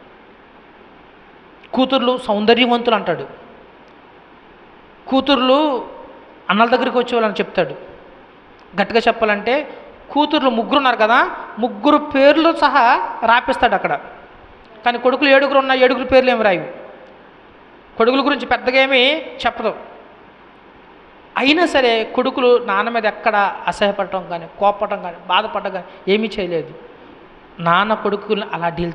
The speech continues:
చేశాడు. నీకు ఎంతమంది పిల్లలున్నా వాళ్ళ మధ్య, "అమ్మ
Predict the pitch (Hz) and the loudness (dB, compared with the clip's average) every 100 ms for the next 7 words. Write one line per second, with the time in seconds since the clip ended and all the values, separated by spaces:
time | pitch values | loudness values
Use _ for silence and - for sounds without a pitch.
0 | 170 151 151 139 - - - - - - | -6 -6 -10 -12 -16 -20 -20 -20 -20 -20
1 | - - - - - - 185 190 165 175 | -20 -20 -20 -20 -20 -6 0 0 0 0
2 | 185 196 190 185 170 160 147 160 247 - | 0 0 0 0 0 -2 -2 -2 -4 -6
3 | - - - - - - 170 170 165 185 | -20 -20 -20 -20 -12 -2 0 2 0 2
4 | 170 190 254 - - - 185 160 | 4 4 0 -4 -10 -4 -2 -2